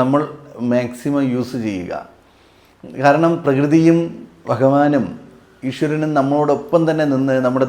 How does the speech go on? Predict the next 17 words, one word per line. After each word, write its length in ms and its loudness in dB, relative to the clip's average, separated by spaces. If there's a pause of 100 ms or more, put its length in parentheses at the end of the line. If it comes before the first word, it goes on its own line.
ദോഷങ്ങൾക്കൊരു 540 -4 (100)
മാറ്റം 400 -2
തരികയാണ്. 540 -4 (480)
ഈ 100 -2
കുറച്ച് 380 2
നാളുകളെങ്കിലും 680 2 (160)
നമ്മൾ 220 2 (260)
സന്തോഷകരമായിട്ടുള്ള 1160 0 (120)
ജീവിതം 420 0
നയിക്കണം 500 -2
എന്ന് 200 0
ആഗ്രഹിക്കുന്നു 720 -2 (240)
എന്നുണ്ടെങ്കിൽ 500 -2 (540)
നിങ്ങൾ 180 2 (160)
ചെയ്യേണ്ടത്, 480 0 (400)
നിങ്ങൾ 200 4 (220)
ഇപ്പോൾ 200 0